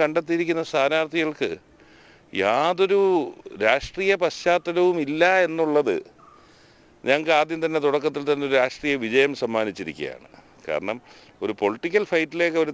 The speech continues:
തയ്യാറാകുന്നില്ല. അവർ രാഷ്ട്രീയം കൊണ്ടുവരാൻ ഉള്ള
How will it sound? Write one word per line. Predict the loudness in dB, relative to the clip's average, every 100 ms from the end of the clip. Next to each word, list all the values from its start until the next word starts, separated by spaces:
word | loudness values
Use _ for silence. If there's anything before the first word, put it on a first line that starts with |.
| 2
തയ്യാറാകുന്നില്ല. | 2 2 2 0 -4 -4 -6 -8 -20 _ _ -20 -20 -20 -16 -4 0
അവർ | 0 0 -2 -2 0 2
രാഷ്ട്രീയം | 2 0 -2 0 0
കൊണ്ടുവരാൻ | 0 2 0 -2 -8 -2
ഉള്ള | 0